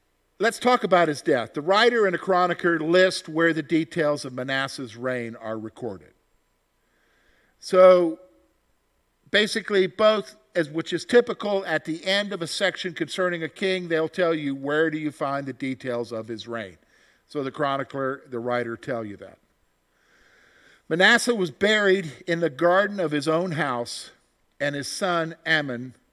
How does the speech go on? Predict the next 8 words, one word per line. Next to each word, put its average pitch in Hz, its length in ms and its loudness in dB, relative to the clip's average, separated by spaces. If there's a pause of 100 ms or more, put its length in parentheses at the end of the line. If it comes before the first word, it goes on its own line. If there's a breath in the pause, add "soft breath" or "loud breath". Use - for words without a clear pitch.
(140)
became 127 460 -6
king. 113 260 -6 (1040)
So 190 100 -2
it's - 140 -2
not, 269 240 0
notice 269 280 2
something. 156 380 -2
Manasseh 220 520 0